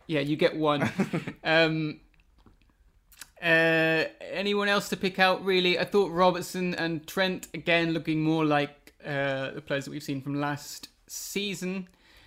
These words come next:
Speaker 1: Salah, again, continues just to be such a, such a important player for Liverpool. I don't think that can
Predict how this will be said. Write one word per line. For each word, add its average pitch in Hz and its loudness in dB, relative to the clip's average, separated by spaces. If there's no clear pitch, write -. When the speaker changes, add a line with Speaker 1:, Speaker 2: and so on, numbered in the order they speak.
Speaker 1:
Salah, 175 4
again, 165 2
continues 170 0
just 156 -6
to - -4
be 156 2
such 147 -6
a, 147 -2
such - -10
a 147 -6
important 147 -6
player 147 0
for 147 -10
Liverpool. 143 -6
I 139 -4
don't 147 -4
think 143 -8
that 143 -10
can 135 -8